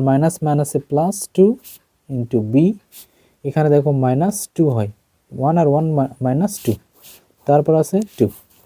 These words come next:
তাহলে আমরা এখন যদি করি, এখানে দুই দুগুণ হচ্ছে, আহ, দুই আর দুই যোগ করলে চার, আর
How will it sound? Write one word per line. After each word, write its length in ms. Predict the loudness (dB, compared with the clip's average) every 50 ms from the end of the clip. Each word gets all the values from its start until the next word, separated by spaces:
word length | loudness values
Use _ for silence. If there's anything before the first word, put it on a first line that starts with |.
| _ _ _ _ _ _ _ _ _ _ -2
তাহলে 220 | 2 2 4 4 4
আমরা 140 | 4 4 2 2 0 -2 -4 -6
এখন 140 | -4 -4 -2 0
যদি 140 | 0 0 0 2 4
করি, 160 | 4 4 6 4 2
এখানে 240 | 0 0 0 -2 0 0 2
দুই 120 | 2 2 2 2
দুগুণ 200 | 0 0 0 -2 -2
হচ্ছে, 180 | -4 -6 -12 -20
আহ, 300 | -10 -4 -2 0 0 0 0 2
দুই 120 | 2 2 2
আর 60 | 2 2 4
দুই 80 | 2 4 4
যোগ 80 | 2 0 2
করলে 160 | 2 0 0 2 2
চার, 140 | 0 0 0 -4 -10 -20 _ _ _ -8
আর 60 | -4